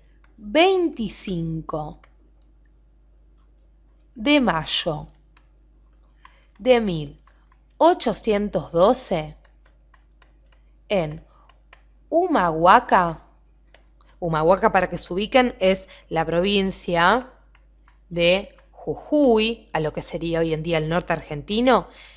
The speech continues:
decíamos, un veinticinco de mayo se encontraba Belgrano con el ejército del norte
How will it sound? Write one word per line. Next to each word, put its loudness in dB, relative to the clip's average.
decíamos, -2
un -10
veinticinco -4
de 2
mayo 2
se -6
encontraba 2
Belgrano 0
con -2
el -6
ejército -8
del -2
norte 4